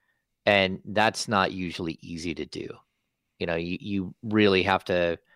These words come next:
you have to mine the entire N B A for a team that might need a starting shooting guard or might need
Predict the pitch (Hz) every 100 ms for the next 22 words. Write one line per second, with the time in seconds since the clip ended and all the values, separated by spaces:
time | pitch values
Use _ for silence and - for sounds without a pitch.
0 | _ _ _ _ _ _ - 113 110 117
1 | 92 _ _ _ 123 113 104 107 117 117
2 | 117 113 110 - 113 101 98 90 101 101
3 | 98 - 104 98 92 90 87 87 - 98
4 | 87 85 92 - 107 98 87 87 85 _
5 | _ _ _ _ 113 110 113 101 104 101
6 | 95 - - 104 95 90 - 98 92 87
7 | 87 85 82 87 107 113 101 95 90